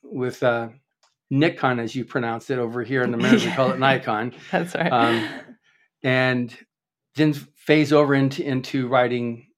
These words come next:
Speaker 1: you know, fantastical type work. So how did that transition work for you?
Speaker 2: Well, I think, like a lot of your listeners, I had been writing f-, since as long as I can remember. I remember doing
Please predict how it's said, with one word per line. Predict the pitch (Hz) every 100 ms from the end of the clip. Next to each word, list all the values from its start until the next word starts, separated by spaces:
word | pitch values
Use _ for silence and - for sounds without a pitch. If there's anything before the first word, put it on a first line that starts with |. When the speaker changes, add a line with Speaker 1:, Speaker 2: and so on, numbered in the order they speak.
| _
Speaker 1:
you | 123
know, | 113 131 _ _ _ _
fantastical | - 143 139 151 135 - 139 123
type | - 117 -
work. | 135 113
So | - 135
how | 120 165
did | 170 147
that | 143
transition | - 131 117 135 135 113
work | 113 -
for | -
you? | 92 90 _ _ _ _ - - - -
Speaker 2:
Well, | 254 262 254 - _ _ _ _ _
I | 226
think, | 240 311 254 -
like | 190 185 175 - _ _ -
a | 175
lot | 170 170 175 -
of | 185 170 - - _ -
your | 165
listeners, | 160 170 - 165 165 185 180 -
I | 175 175 180 175 170 -
had | - 185 175 -
been | - 170 165
writing | 151 147 147 147 147 135 139
f-, | - - _ -
since | - 165 -
as | 165
long | 208 233
as |
I | 180
can | 175 165
remember. | 151 151 151 139
I | 135 131 -
remember | 180 175 175 175
doing | 175 160 151 151